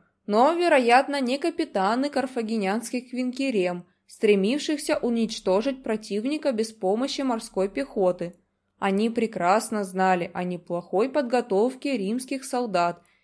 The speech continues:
и не желали предоставлять им возможность выиграть бой на море за счёт сил абордажных команд,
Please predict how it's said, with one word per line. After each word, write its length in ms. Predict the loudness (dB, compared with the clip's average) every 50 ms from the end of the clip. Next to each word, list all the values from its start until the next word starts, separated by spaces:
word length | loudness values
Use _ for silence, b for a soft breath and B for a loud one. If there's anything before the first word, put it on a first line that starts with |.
| _ _ _
и 140 | 0 2 2
не 160 | 4 4 2
желали 540 | 0 0 0 0 2 4 4 4 4 4 0
предоставлять 840 | -2 -2 -2 0 0 -2 -4 -2 -4 -4 -4 0 0 0 0 -2 -4 -4
им 180 | -2 -2 0
возможность 760 | 0 -2 -2 -2 -4 -2 0 0 0 0 0 -2 -4 -6 -8
выиграть 540 | -4 -2 0 0 0 0 0 0 0 0 -2
бой 320 | -8 -4 -2 0 0 2 0
на 140 | 0 -2 -2
море 500 | -2 -2 0 0 2 2 0 0 -4 -8 _
за 220 | -12 -8 -8 -8
счёт 380 | -8 -4 -2 -2 -2 -2 -4 -8
сил 360 | -10 -6 -2 -2 -2 -2 -2 -2
абордажных 760 | -4 0 0 -2 -2 -2 -2 0 0 0 0 -2 -4 -4 -4
команд, 480 | -4 -4 -2 0 0 -2 -2 -4 -10